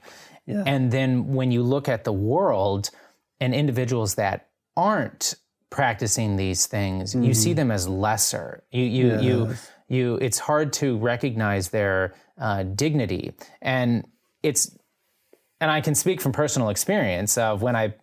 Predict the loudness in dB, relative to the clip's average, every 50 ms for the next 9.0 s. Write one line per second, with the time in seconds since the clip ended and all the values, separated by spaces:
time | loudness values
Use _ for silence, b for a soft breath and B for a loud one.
0 | _ _ -2 -2 0 0 0 0 2 2 2 2 2 2 2 2 2 2 2 2
1 | 2 2 2 2 2 2 2 2 0 0 -2 -2 0 0 2 2 0 0 0 0
2 | 2 2 4 4 4 4 4 4 4 2 2 2 0 -2 B B B B B B
3 | B -2 0 2 2 2 2 0 0 0 0 -2 -2 -6 _ _ 0 2 2 4
4 | 2 2 0 2 2 2 2 2 2 2 2 2 2 2 2 2 2 2 2 2
5 | 2 2 0 -2 -4 -6 -6 -2 0 0 2 2 2 0 -2 -4 -8 _ _ -8
6 | -6 -6 -4 -4 -2 0 0 0 2 2 0 2 2 2 0 0 -2 -2 0 0
7 | 0 0 0 -2 -2 -4 -2 -2 -2 -2 -2 0 0 0 0 0 0 0 2 2
8 | 2 2 2 2 2 2 0 0 0 -2 -4 -2 -2 0 0 0 0 -2 B